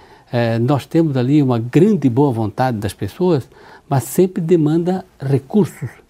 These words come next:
E esses recursos, quem pode, além da, da própria sociedade que contribui um pouco, o maior volume de recursos teria que vir do governo, no caso do governo federal, que detém o maior volume de arrecadação.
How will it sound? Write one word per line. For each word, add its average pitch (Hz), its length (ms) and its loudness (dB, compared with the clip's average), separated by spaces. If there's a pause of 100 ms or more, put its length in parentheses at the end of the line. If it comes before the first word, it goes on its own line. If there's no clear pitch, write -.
(460)
E 143 160 4
esses 156 240 0
recursos, 175 560 -2
quem 190 200 0
pode, 156 460 0 (340)
além 139 400 4
da, 147 200 0
da 117 160 -8
própria 143 320 -2
sociedade 113 560 -4
que 139 100 -16
contribui 127 500 0
um 113 80 0
pouco, 170 380 -2 (400)
o 143 40 -4
maior 143 300 2
volume 147 400 2
de 117 80 -6
recursos 107 440 -6 (380)
teria 175 320 2
que - 140 -6
vir 143 380 0 (420)
do 147 240 2
governo, 113 380 -4 (200)
no 127 120 -2
caso 131 240 -4
do 160 80 -2
governo 143 260 0
federal, 123 420 -4 (300)
que - 100 -8
detém 160 540 2
o 151 100 0
maior 139 380 0
volume 156 440 0
de 117 100 -4
arrecadação. 104 600 -8